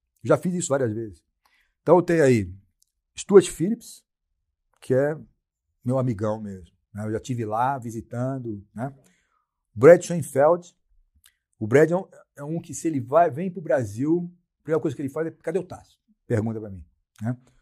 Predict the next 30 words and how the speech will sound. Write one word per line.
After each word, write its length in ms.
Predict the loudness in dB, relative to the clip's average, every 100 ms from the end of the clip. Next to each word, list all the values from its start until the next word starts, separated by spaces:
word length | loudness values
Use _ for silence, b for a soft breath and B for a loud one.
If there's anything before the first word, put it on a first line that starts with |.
| _ _ _ -6
O 160 | 4 6
Alan 240 | 6 4
Aragon, 480 | 2 0 -2 -6 -10 -16 -20 _ _ _ _ _
que 100 | -2
é 20 |
muito 240 | -2 -2 -6
amigo 220 | -8 -8
do 80 | -6
Brad 280 | -2 -2 -4
também, 460 | -10 -8 -8 -10 _
que 80 | -18
é 160 | -18 -18 _ -14
lá 300 | -14 -14 -14
californiano. 840 | -10 -8 -6 -8 -6 -6 -6 -6 -12 _ _ _ _ _ _ _ _
É 80 | -2
meio 240 | 0 2
japonês, 480 | 2 -2 -2 -2 -4
mas 160 | -4 -6
é 240 | -8 -10 _
descendente 300 | -20 -10 -8
de 60 | -8
filipino. 600 | -10 -10 -6 -4 -6 -12 _ _ _ _ _ _ _ _ -20 _ _ _ _ _ 0
Tem 580 | 2 2 0 -6 -8 -10 _ _
o, 1300 | -6 -4 -2 -4 -6 -8 -10 -10 -10 -8 -10 -12 -16 -20 _ _ _ -20 _ _ _ _ _ _ _ _
o 140 | -8
Steven 320 | -6 -4 -2 -2
McNaught, 580 | -6 -4 0 0 0
que 140 | -6 -10
é 60 |
o, 180 | -10 -12